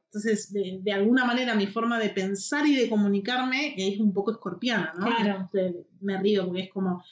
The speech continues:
Speaker 1: intensa y de querer, ¿no?
Speaker 2: Mm.
Speaker 1: Sacar cosas a la luz, de querer hablar de cosas que no se hablan, porque justamente es esto, ¿no? Esta necesidad de como justamente sacar de, de la
Speaker 2: Claro.
Speaker 1: oscuridad cosas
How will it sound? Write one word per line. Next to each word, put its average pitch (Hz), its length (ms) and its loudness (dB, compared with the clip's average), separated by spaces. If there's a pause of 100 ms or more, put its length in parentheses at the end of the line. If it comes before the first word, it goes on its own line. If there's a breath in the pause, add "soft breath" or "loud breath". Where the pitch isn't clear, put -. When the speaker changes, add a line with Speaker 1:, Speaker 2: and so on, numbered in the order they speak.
(140)
Speaker 1:
intensa 196 840 0
y 185 100 4
de 180 140 0
querer, 214 340 0
¿no? 220 380 2
Speaker 2:
Mm. 233 100 -6
Speaker 1:
Sacar 226 420 0
cosas 190 280 -4
a 175 100 -2
la 175 120 0
luz, 175 180 0
de 175 100 -6
querer 208 260 0
hablar 233 480 4
de 208 120 2
cosas 214 280 -2
que - 80 -14
no 202 100 -2
se 220 160 -4
hablan, 220 400 0 (300 loud breath)
porque 185 280 -2
justamente 247 800 0
es 220 180 -4
esto, 226 340 -6
¿no? 240 320 0
Esta 220 300 -4
necesidad 202 800 -2
de 214 320 0 (300 loud breath)
como 175 1000 -6
justamente 269 560 2
sacar 262 580 -4
de, 185 100 -10 (360)
de 185 140 -2
la 180 100 -2
Speaker 2:
Claro. 254 200 2
Speaker 1:
oscuridad 262 720 4
cosas 330 340 0